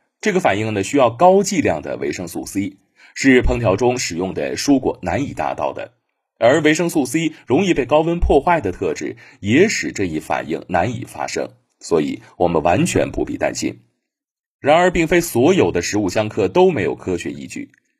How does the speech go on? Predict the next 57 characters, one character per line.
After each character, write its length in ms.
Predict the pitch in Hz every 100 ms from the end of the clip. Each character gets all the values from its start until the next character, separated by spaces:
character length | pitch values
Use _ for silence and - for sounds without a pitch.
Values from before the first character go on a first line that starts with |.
| _ _
在 280 | 170 170 151
炎 200 | 139 165
热 120 | 170
的 80 | 143
夏 200 | 151 135
日， 200 | 131 120
朋 240 | 113 139
友 120 | 147
几 140 | 147 92
人 240 | 90 98
在 240 | 110 101
烧 300 | 98 143 143
烤 200 | 151 -
摊 200 | - 139
儿 20 | 147
小 260 | - 131
聚， 320 | - 180 - - - - -
配 160 | 226
上 140 | 202 135
点 120 | 101
儿 60 |
啤 240 | 90 - 185
酒， 360 | 135 64 62 -
无 160 | 135
疑 160 | 165 95
是 160 | 101
极 320 | - 90 120 190
为 220 | 90 71
惬 220 | - 95
意 100 | 71
的 100 | 65
事 160 | - -
情。 220 | - - _ _ _ _
但 160 | 123 113
关 220 | 127 120
于 100 | 104
海 280 | 110 87 71
鲜 180 | 120 117
和 80 |
啤 240 | - - 147
酒 160 | 80
同 220 | - 92 110
时 280 | 69 67 - -
可 100 | -
能 140 | 98 104
会 180 | 120 92
引 160 | 104
起 140 | 123 104
痛 200 | 95 92
风， 280 | 160 170 - _
还 200 | - -
真 320 | - 202 220
是 220 | 214 120
确 380 | - - 190 143
有 180 | - 50
其 200 | - 71
事。 300 | - 85 -